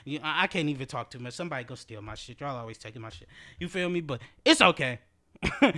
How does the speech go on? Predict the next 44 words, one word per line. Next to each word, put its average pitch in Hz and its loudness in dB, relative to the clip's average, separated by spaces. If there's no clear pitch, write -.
It's 214 4
okay. 135 -4
Think 233 0
about 180 0
your 151 -2
impact 151 -6
on 131 -4
your 139 -4
community 127 -6
and 120 -8
stuff - -12
like 123 -10
that, - -10
and 143 -4
your 160 0
impact 147 -6
on 131 -8
yourself. 123 -8
This 185 -4
social 143 -6
age 143 -6
of, 113 -14
oh, 151 4
you 147 -2
don't 147 -2
got 139 -8
the 135 -18
most 135 -10
followers, 139 -8
you 139 -6
don't 135 -4
got 131 -8
the 135 -14
most 131 -10
likes, 143 -12
all, 185 -10
all 196 -6
of 160 -4
that 139 -6
shit 123 -12
is 117 -12
gonna 107 -10
pass, 107 -12
man. - -18